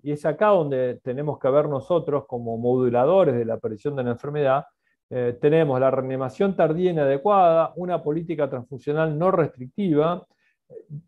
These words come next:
e indicar antibióticos cuando corresponde, en forma tardía o inadecuados, no adecuados a la a la condición infecciosa que tenga el paciente,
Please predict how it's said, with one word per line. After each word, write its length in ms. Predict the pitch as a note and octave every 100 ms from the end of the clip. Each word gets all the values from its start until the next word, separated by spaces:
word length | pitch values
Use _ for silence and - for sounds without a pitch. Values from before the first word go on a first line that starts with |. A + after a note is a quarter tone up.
| _
e 100 | -
indicar 460 | C3+ D3 D3+ D#3 F3
antibióticos 720 | F3+ C#3 E3 E3+ E3+ D#3+ C#3+
cuando 300 | C#3+ B2+ B2
corresponde, 800 | B2+ B2+ B2 G3 E3+ C#3+ C#3+ D3 C#3+
en 140 | B2
forma 340 | - D3+ D3+
tardía 380 | - C3 E3+ F3
o 180 | C3+ D3
inadecuados, 800 | C#3 B2 B2+ G#3 F#3 D3 D3 D3
no 180 | C#3 D3
adecuados 800 | D#3+ D3 C3+ D3 D#3 D#3 D3 -
a 80 | B2
la 260 | A#2+ A2+ - _ _
a 100 | B2+
la 160 | B2+
condición 680 | B2 B2 B2 A#2+ - D#3+ D#3
infecciosa 540 | C#3 C3 A#2+ D3+ C3+ B2
que 100 | A#2
tenga 240 | C#3+ C#3
el 100 | B2
paciente, 760 | B2 A2+ G3+ F3 C3+ D3+ D#3